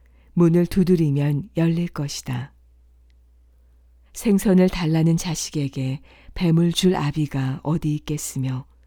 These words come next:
달걀을 달라는데 전갈을 줄 사람이 어디 있겠느냐. 너희가 악하면서도 자녀에게 좋은 것을 줄 줄 알거든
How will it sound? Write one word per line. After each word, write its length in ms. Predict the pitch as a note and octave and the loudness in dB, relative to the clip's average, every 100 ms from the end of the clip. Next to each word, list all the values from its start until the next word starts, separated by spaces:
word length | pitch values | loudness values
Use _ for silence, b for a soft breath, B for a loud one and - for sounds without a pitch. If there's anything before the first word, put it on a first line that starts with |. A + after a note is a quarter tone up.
| _ _ _ _ _ _ _ _ - | _ _ _ _ _ _ _ _ -18
달걀을 480 | - E3+ D#3 D#3+ D#3 | -2 2 4 4 2
달라는데 800 | E3 E3+ D3 D#3+ D3+ C3+ C3+ D3 - b b | 0 -2 -2 0 0 -2 -2 -4 -8 b b
전갈을 600 | - F#3+ E3 F#3 F#3 F3+ | -8 0 2 2 2 2
줄 180 | E3+ F#3 | 2 0
사람이 480 | - - F#3+ D3+ C3+ | 0 -4 -4 -2 -2
어디 260 | C3+ D#3 D3 | -2 -2 -4
있겠느냐. 680 | - C#3+ C3 B2 A#2+ B2 - _ _ _ _ _ _ _ _ _ _ _ _ _ _ _ - | -4 -6 -4 -4 -6 -8 -14 _ _ _ _ _ _ _ _ _ _ _ _ _ _ _ 0
너희가 440 | E3+ E3+ E3 E3+ | 4 4 4 0
악하면서도 920 | D#3+ - F#3+ E3 E3 F3 C#3 C#3 C3+ - b b b | -2 0 2 2 2 -2 -2 -2 -2 -6 b b b
자녀에게 580 | E3 D#3 E3 D#3 F3 | -2 2 2 4 2
좋은 340 | E3+ F#3+ F#3 F#3 | 2 4 4 4
것을 340 | F3 C#3+ E3+ | 2 0 -2
줄 200 | D#3 F#3 | 0 -4
줄 220 | - D3 | -2 -4
알거든 640 | C#3 C3+ C#3+ C#3 C3 A#2+ | -2 -4 -4 -4 -4 -6